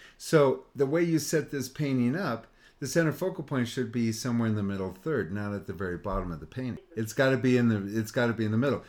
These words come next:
Where this thing is set up, all the greenery in the center's gotta be your central focal point. That's where the center focal point should be, the way you set it up. Now, "But Stefan, I like the, the setup, but I don't wanna have, that's not where I want my center focal point." So the first thing what we would do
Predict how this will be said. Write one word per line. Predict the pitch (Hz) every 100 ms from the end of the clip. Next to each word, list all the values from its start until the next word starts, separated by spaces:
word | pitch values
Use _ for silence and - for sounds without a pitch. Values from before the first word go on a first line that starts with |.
| - -
Where | 135 156
this | 175 175 -
thing | 165
is | 127 -
set | 143 151
up, | 165 117 -
all | 135
the | 151
greenery | 127 135 135 131 123
in |
the | 110
center's | 104 123 110 101
gotta | 104 95
be | 90
your | 87
central | - 92 82 80
focal | 104 98 78
point. | - - -
That's | 92 87 -
where | 92
the | 80
center | - 87
focal | 82 87 82
point | - 85 80
should | - 80
be, | 95 90
the | 80
way | 90 90
you | 82
set | 80 85
it | 90
up. | 117 - -
Now, | 123 147 101 - - - - - - - -
"But | - 95
Stefan, | - - 202 247 156 82
I | - 110
like | 110 113 113 131 131 -
the, | 123
the | 110 104 104
setup, | 87 - 202 226 107 -
but | 117
I | 110
don't | 110 135 131
wanna | 120 113
have, | 107 107 101 98 - - -
that's | 90 113 117
not | 127
where | 113 110
I |
want | 107 107
my | 98
center | 95 110 95
focal | 92 143 156 131
point." | 98 73 -
So | - 143 135
the | 127
first | 208 247
thing | 233 165
what | 131
we | 110 107
would | 98
do | 82 80 98